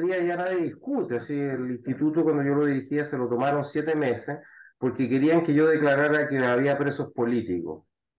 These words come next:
Hoy día, ¿quién habla de presos políticos? Que había que desmilitarizar el Gualmapu. Ya llevamos dos años con estado de régimen de,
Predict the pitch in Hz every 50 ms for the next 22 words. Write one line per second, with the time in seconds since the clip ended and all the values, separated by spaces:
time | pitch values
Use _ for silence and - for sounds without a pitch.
0 | _ _ - 104 110 113 131 139 127 139 147 147 156 156 160 151 127 113 104 80
1 | 95 95 104 101 - 95 92 90 87 85 95 95 98 104 110 117 120 135 143 139
2 | 135 139 135 131 120 120 120 117 113 113 113 110 110 113 107 110 110 110 - 131
3 | 131 123 117 117 113 113 117 135 151 147 127 104 95 95 95 95 98 98 107 113
4 | 117 117 117 120 123 127 127 120 110 113 120 123 123 131 143 147 151 147 127 127
5 | 120 120 110 110 - - 127 123 123 123 117 113 110 104 104 104 - - - -
6 | - _ _ - 107 113 117 113 - 120 113 113 107 104 104 104 98 92 90 87
7 | - - - - 80 80 80